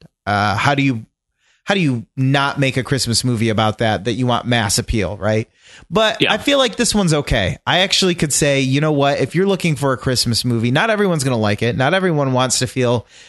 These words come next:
Speaker 1: Christmas ooey gooey, uh, you know, lovey, squishy feelings.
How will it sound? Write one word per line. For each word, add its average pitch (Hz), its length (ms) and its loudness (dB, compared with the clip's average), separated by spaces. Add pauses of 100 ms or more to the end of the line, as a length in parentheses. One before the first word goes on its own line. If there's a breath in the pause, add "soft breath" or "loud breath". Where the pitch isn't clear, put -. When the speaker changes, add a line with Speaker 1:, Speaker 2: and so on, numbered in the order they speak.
(120 loud breath)
Speaker 1:
Christmas 151 560 2 (120)
ooey 156 340 2
gooey, 131 600 2 (540 soft breath)
uh, 120 520 2
you 131 140 0
know, 113 380 2
lovey, 127 540 2
squishy 131 420 0
feelings. 120 640 -2